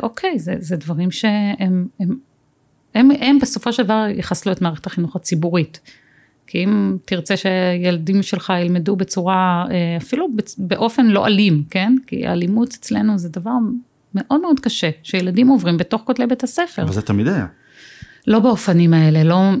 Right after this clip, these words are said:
Speaker 1: אני, אני לא יודעת איך ההורים שלך, ההורים שלי לא העזו להתערב במה שקורה בבית ספר.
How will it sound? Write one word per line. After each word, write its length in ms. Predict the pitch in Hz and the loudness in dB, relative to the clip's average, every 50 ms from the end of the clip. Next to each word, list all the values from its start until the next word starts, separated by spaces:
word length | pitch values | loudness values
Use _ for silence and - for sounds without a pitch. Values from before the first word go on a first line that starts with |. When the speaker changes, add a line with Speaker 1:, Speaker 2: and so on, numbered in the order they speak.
| - 214 220 | -2 -6 -4
Speaker 1:
אני, 240 | 226 180 185 190 185 | 0 0 0 0 0
אני 140 | - 175 175 | 0 0 2
לא 80 | 175 170 | 2 2
יודעת 120 | 165 160 | 0 0
איך 160 | 180 - - | -2 -2 0
ההורים 200 | 175 151 143 160 | 0 2 2 0
שלך, 260 | 147 - 180 156 - 175 | 0 0 -4 -4 -2 0
ההורים 220 | 151 151 170 165 | 0 2 2 2
שלי 220 | - - 180 165 | 2 2 0 2
לא 100 | 170 180 175 170 | 2 2 2 2
העזו 240 | 170 165 165 196 | 2 2 2 2
להתערב 440 | 175 156 147 151 175 151 160 156 160 | 2 2 0 -2 -2 -2 -2 -2 -2
במה 160 | 165 156 156 | 0 0 0
שקורה 320 | 156 - - 170 170 175 180 | -2 -4 -4 -4 -4 -2 -4
בבית 220 | 180 156 165 - | -4 -6 -6 -8
ספר. 300 | - 185 160 - - 202 | -8 -10 -10 -10 -10 -10